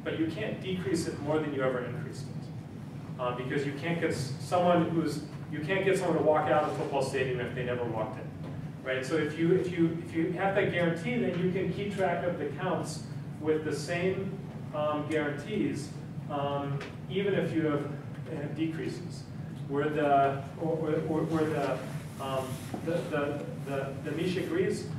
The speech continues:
summary could not handle decreases. So this can handle decreases. But the space is gonna be a little bit bigger. You're gonna have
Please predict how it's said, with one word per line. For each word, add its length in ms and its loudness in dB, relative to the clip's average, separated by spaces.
summary 440 -2
could 200 -2
not 240 6
handle 240 -2
decreases. 720 -6
So 140 -6
this 260 2
can 140 -2
handle 240 -2
decreases. 500 -6
But 280 2
the 80 -4
space 460 0
is 120 0
gonna 200 -2
be 80 -2
a 60 0
little 180 0
bit 180 -2
bigger. 320 -4
You're 120 -4
gonna 220 -2
have 360 0